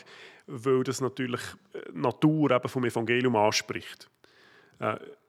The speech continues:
wenn ich davon ausgehe, der Mensch ist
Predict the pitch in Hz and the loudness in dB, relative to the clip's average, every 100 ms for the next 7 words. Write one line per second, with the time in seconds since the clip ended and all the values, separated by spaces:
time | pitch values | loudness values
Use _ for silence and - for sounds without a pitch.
0 | _ _ 151 113 160 226 247 - 160 151 | _ _ -8 2 4 4 -2 2 2 4
1 | 143 135 139 - - 104 101 - _ _ | 2 2 0 -2 0 0 -2 -8 _ _
2 | _ _ _ _ _ _ _ _ _ _ | _ _ _ _ _ _ _ _ _ _
3 | _ - 127 131 156 165 - 143 - - | _ -2 2 2 2 -4 -6 -4 -4 -6